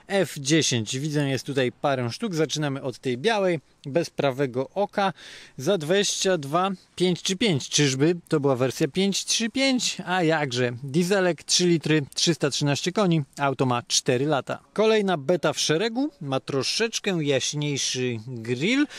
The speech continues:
Cóż to jest za wersja? Chyba coś konkretnego. Tak? Pięćset pięćdziesiąt i. Cztery cztery litra, czterysta osiem koni, benzyniak, dziewięcioletnie auto za siedemnaście i pół koła. Oglądając auto dookoła, uszkodzeń nie zauważyłem,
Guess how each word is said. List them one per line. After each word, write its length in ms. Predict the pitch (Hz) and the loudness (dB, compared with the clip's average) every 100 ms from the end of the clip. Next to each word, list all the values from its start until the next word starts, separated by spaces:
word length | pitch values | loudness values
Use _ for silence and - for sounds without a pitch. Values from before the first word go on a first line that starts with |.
| - - - | -18 -16 -4
Cóż 300 | 226 214 - | 0 2 2
to 80 | |
jest 220 | 185 175 147 | 2 2 2
za 180 | 170 | 0
wersja? 460 | 170 226 156 143 123 | 2 2 0 -2 -2
Chyba 220 | 151 151 | 0 0
coś 200 | - 139 | 0 -4
konkretnego. 840 | - 139 147 135 196 220 135 123 107 _ - | -4 -4 -4 -4 0 0 0 -2 -6 _ -2
Tak? 400 | 175 202 - - | 0 0 -4 -8
Pięćset 680 | 196 226 208 180 - 190 156 | 0 2 2 0 0 0 0
pięćdziesiąt 920 | 175 170 160 170 165 175 160 143 - - | 2 2 2 2 4 2 2 -2 -8 -6
i. 240 | 208 185 110 - - - - - | 2 2 2 -4 -20 -20 -20 -8
Cztery 380 | - 226 202 185 | -2 2 2 2
cztery 400 | - - 190 180 | 0 2 4 4
litra, 320 | 180 175 165 | 4 2 0
czterysta 600 | - - 170 165 - 165 | 0 0 2 0 0 0
osiem 360 | 165 - 165 147 | 2 2 2 0
koni, 500 | - 170 160 156 135 | 0 2 2 2 2
benzyniak, 840 | 123 190 170 156 170 160 151 - - | 2 2 2 2 2 2 0 -4 -14
dziewięcioletnie 960 | 117 113 165 175 180 156 156 165 160 151 | -6 0 2 4 2 2 2 2 2 0
auto 200 | 147 135 | 0 -2
za 100 | 127 | 0
siedemnaście 800 | - 139 147 190 233 - 196 180 - | 0 0 0 2 0 0 0 0 -2
i 120 | 143 | -4
pół 260 | - 139 127 | 0 0 2
koła. 340 | 147 127 113 - - _ - | 0 0 -2 -8 -20 _ -4
Oglądając 680 | 135 160 170 226 208 - - | 0 0 2 2 0 -4 -4
auto 340 | 196 202 190 | -2 0 0
dookoła, 600 | 151 170 151 123 233 233 | 2 2 2 0 0 0
uszkodzeń 500 | 156 - 190 170 160 | 0 0 0 0 0
nie 160 | 156 160 | 0 0
zauważyłem, 720 | 139 120 123 120 240 254 | 0 0 0 0 0 -2